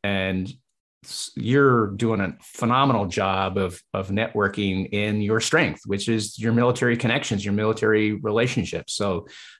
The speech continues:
um, for everybody listening, take, take note of that. If you have a network of school alumni or something like that, you should be tapping into it and, and,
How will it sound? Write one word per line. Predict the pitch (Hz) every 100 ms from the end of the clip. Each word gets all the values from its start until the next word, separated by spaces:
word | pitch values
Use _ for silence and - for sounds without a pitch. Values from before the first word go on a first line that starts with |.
| _
um, | 95 92 92 92 90 90 131 _
for | - 98
everybody | 101 107 104
listening, | 98 117 110 95
take, | - 110 - _ _ _
take | - 131 127
note | 131 143
of | 110
that. | 90 87 85
If | -
you | 110
have | 110 110 107 101 - _ _ _ _ -
a | 90
network | 101 - 120 117 113
of | 95 90
school | - - 127 120 120
alumni | 110 120 117 117 117 113
or | 110
something | 113 110
like | 110
that, | 113 143 110
you |
should | 117 135
be | 127
tapping | 117 113 101
into | 113 104
it | 80 -
and, | 90 87 87
and, | 92 90 90 85